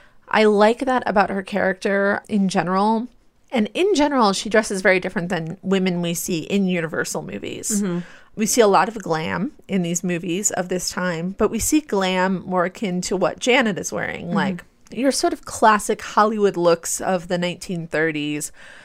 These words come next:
Speaker 1: you know, beautiful dresses, a lot of jewels, feather boas, light colors, taffeta, et cetera. The Countess is always wearing black or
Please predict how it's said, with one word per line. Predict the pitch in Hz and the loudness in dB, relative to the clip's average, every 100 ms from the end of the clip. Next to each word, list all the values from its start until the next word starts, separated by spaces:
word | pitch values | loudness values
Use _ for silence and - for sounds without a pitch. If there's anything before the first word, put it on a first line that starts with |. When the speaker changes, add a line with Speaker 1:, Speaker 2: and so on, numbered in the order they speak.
| - - | -14 -2
Speaker 1:
you | 208 | 0
know, | 185 | 0
beautiful | 175 233 226 220 214 | 0 2 2 2 0
dresses, | 196 196 - 190 185 185 - | 2 0 2 0 0 -2 0
a | |
lot | 196 180 185 | 4 6 4
of | 185 | 2
jewels, | - 190 190 185 180 170 170 170 - - - - | -6 -2 4 6 6 4 2 0 -8 -20 -20 -20
feather | _ - - 196 185 | _ -2 2 4 4
boas, | 160 175 175 175 175 170 170 170 170 - - | 4 6 8 8 8 8 6 2 -2 -12 -6
light | 196 196 196 196 - | 2 4 4 2 -6
colors, | - 180 190 175 170 165 160 160 - - _ - | -6 0 4 4 4 2 0 -2 -6 -8 _ -12
taffeta, | - 170 - 196 - 165 - | -6 -4 -4 -6 -4 -2 -2
et | - - | -4 -4
cetera. | 180 170 160 156 151 180 - - - _ - | 0 2 2 2 0 -2 -10 -20 -20 _ -10
The | 185 214 | -6 -4
Countess | - 247 339 339 277 - | 0 0 2 0 0 -2
is | 208 180 - - | -4 -6 -8 -2
always | 196 208 262 269 | 2 2 0 -2
wearing | 285 294 233 | -4 -4 0
black | 190 95 233 - - - - - | 2 2 0 -8 -20 -20 -12 0
or | 202 190 180 175 | 4 6 4 0